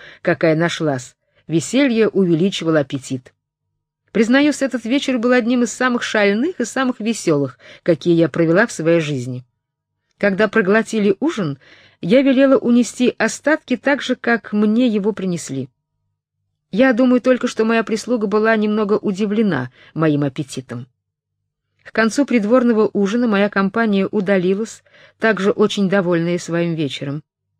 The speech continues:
Граф Понятовский для выхода брал обыкновенно с собой белокурый парик и плащ, и когда часовые спрашивали его, кто идет, он называл себя музыкант великого князя. Этот парик очень нас смешил в тот вечер.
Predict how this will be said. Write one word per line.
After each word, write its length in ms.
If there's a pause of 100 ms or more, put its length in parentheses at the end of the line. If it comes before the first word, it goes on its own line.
(600)
Граф 300
Понятовский 640
для 220
выхода 460 (520)
брал 360
обыкновенно 640
с 40
собой 480
белокурый 560
парик 440
и 40
плащ, 600 (500)
и 80
когда 300
часовые 480
спрашивали 580
его, 180
кто 320
идет, 480
он 180
называл 400
себя 360 (380)
музыкант 960
великого 500
князя. 560 (920)
Этот 280
парик 400
очень 340
нас 220
смешил 460
в 80
тот 240
вечер. 400